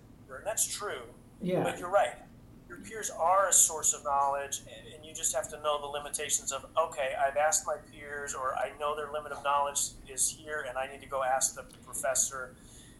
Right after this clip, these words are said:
Speaker 2: Right.
Speaker 1: And there's also skepticism of, like, you know, Professor Hyland is, is whatever, he's got whatever knowledge he's got, but there's other physics professors who are gonna be able to give me a different, you know,
Speaker 2: Right.
Speaker 1: if you
Speaker 2: Well,
Speaker 1: want a second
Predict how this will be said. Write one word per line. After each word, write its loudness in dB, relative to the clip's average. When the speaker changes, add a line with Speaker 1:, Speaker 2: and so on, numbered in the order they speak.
Speaker 2:
Right. -6
Speaker 1:
And -6
there's 6
also 8
skepticism -2
of, -4
like, 0
you -12
know, 2
Professor 0
Hyland 0
is, -6
is 2
whatever, -2
he's -4
got 2
whatever -4
knowledge 4
he's -6
got, 2
but -4
there's -4
other -2
physics -8
professors 0
who -14
are -10
gonna -10
be -10
able -8
to -14
give -12
me -10
a -8
different, -10
you -10
know, 0
Speaker 2:
Right. -12
Speaker 1:
if -20
you -2
Speaker 2:
Well, 0
Speaker 1:
want -6
a 2
second 4